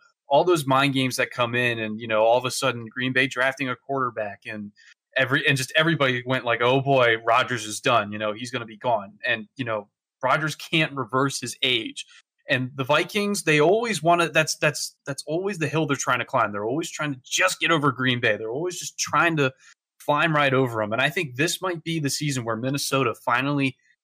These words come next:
puts it all together and hops over Green Bay in the standings. I can totally see the Packers kind of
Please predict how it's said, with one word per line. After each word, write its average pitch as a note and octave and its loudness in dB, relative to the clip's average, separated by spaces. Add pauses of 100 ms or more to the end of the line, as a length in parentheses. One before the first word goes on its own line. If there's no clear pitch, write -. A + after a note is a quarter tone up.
(140)
puts D3+ -2
it F3+ 2
all D#3 6
together C3+ 0 (360)
and A#2+ 4 (360)
hops C#3+ 0
over C#3 0
Green C3 0
Bay C3 4
in B2+ -2
the A#2+ -4
standings. C#3 0
I A#2+ -4
can B2 -6
totally C#3 -2
see C3+ -4
the A#2 -12
Packers B2 -2
kind A#2+ -6
of A2 -6